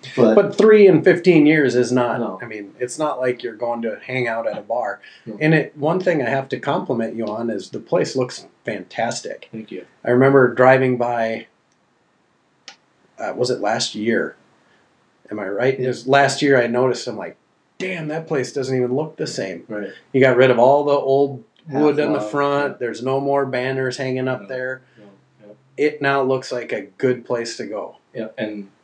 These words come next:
Speaker 1: yeah, it was the best money ever spent putting new siding on. Um, we actually made that decision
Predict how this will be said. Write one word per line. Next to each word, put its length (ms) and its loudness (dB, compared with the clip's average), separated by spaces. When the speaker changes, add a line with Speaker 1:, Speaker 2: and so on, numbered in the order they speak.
Speaker 1:
yeah, 220 -2
it 100 -4
was 240 -6
the 320 -4
best 300 2
money 280 -4
ever 180 -8
spent 600 -12
putting 300 -2
new 120 -6
siding 460 -6
on. 300 -10
Um, 420 -8
we 140 6
actually 300 2
made 240 0
that 220 2
decision 680 -4